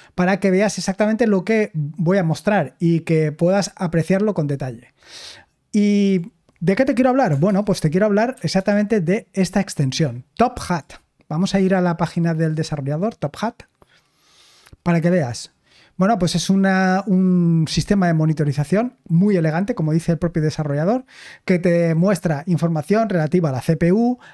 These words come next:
a la memoria, a la actividad de red y además se emplaza, evidentemente, en la parte superior, en el panel superior.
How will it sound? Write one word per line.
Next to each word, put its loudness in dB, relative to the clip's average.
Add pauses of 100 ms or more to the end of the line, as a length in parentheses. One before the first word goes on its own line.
a -4
la -2
memoria, 0
a -4
la 0
actividad 0
de 0
red 0 (320)
y 0
además 0
se 0
emplaza, 0
evidentemente, -2
en -4
la -6
parte -6
superior, -4
en -4
el -4
panel -2
superior. -6